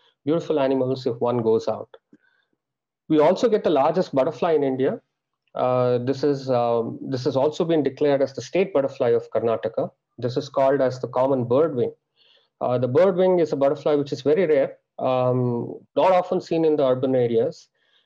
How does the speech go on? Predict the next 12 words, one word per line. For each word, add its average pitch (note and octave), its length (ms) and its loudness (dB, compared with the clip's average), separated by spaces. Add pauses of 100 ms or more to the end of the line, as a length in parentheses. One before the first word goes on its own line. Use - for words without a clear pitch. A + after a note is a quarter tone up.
(140)
but C#3 180 2
we D#3+ 60 4
have D#3+ 120 0
seen E3+ 320 -2
that, D3+ 360 0
uh, C3 160 2
seen D3+ 200 0
this D3+ 140 0
butterfly C3+ 460 0
in, B2 420 0
um, A2+ 640 -2
uh, A2 460 -2